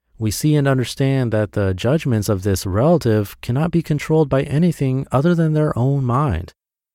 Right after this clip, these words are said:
Likewise, all we can control are our own thoughts, so why bother allowing ourselves to be upset by their criticism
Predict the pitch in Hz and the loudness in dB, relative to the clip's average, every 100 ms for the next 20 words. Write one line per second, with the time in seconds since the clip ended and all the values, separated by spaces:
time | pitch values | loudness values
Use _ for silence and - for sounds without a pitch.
0 | _ - 98 107 110 98 95 - - 101 | _ -4 -2 2 2 4 2 -2 -2 0
1 | 107 101 110 92 90 - 135 127 113 98 | 0 0 -4 -2 -4 0 2 2 2 0
2 | 101 104 98 120 120 131 131 147 170 - | 0 0 0 -2 0 -2 0 0 0 -2
3 | - - 87 80 82 87 98 95 98 98 | -10 -8 -4 -4 -2 -2 0 0 2 0
4 | 92 104 120 95 90 95 92 92 95 - | 2 2 0 -2 -2 -4 -4 -6 -6 -4
5 | 113 113 - 151 110 95 90 110 107 101 | -4 -4 -4 -2 -2 -2 -2 0 -2 0
6 | 151 170 - 101 110 | 0 0 -2 -2 0